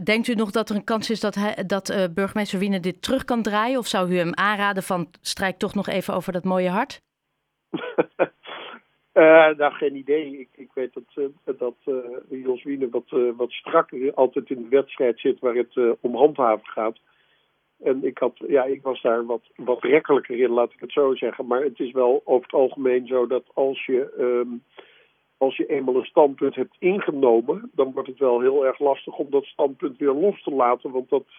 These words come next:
Speaker 2: zal misschien in de beeldvorming dan, eh, eh, toch een beetje ertoe leiden van dat je door de knieën gaat. Nou ja, ik zou dat niet zo erg vinden, maar ik weet niet hoe, eh, hoe, eh, de heer Wiene daarin zit. Dat
Speaker 1: Maar u
Speaker 2: moeten
Speaker 1: had,
Speaker 2: we gaan
Speaker 1: u had sowieso al in eerste instantie waarschijnlijk een andere beslissing gemaakt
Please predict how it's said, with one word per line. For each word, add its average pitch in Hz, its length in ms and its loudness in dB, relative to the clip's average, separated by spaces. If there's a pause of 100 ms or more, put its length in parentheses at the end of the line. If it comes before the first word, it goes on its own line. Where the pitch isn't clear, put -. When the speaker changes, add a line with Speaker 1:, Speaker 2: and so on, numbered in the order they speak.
(680)
Speaker 2:
zal 139 440 0
misschien 147 360 -10
in 135 100 -10
de 131 80 -10
beeldvorming 147 840 2
dan, 147 260 2
eh, 143 260 4
eh, 151 420 2
toch 165 160 -2
een 175 100 -14
beetje 151 360 -2
ertoe 147 360 -4
leiden 147 320 0
van 165 160 -10
dat 139 200 -2
je 127 120 -20
door 147 220 0
de 135 100 -10
knieën 202 360 -6
gaat. 107 360 -2
Nou 147 200 0
ja, 110 180 0 (380)
ik 131 160 -4
zou 131 140 0
dat 131 140 -14
niet 139 140 -12
zo 139 100 -12
erg 151 300 -2
vinden, 123 240 -4
maar 127 120 -6
ik 131 140 -8
weet 139 160 0
niet 127 160 -12
hoe, 135 340 -2
eh, 131 80 -4 (120)
hoe, 131 360 0
eh, 123 80 -4
de 127 80 -4
heer 127 140 0
Wiene 135 240 -4
daarin 127 380 -2
zit. 110 280 -6
Dat 127 220 -6
Speaker 1:
Maar 170 180 0
u 165 80 2
Speaker 2:
moeten 165 40 2
Speaker 1:
had, 160 120 0
Speaker 2:
we - 60 -12
gaan 139 200 -6
Speaker 1:
u 165 40 2
had 160 180 -2
sowieso 160 460 2
al 156 220 2
in 156 140 -2
eerste 156 280 -2
instantie 139 420 -2
waarschijnlijk 127 480 -4
een 127 80 -4
andere 131 260 -4
beslissing 123 420 -8
gemaakt 117 380 -8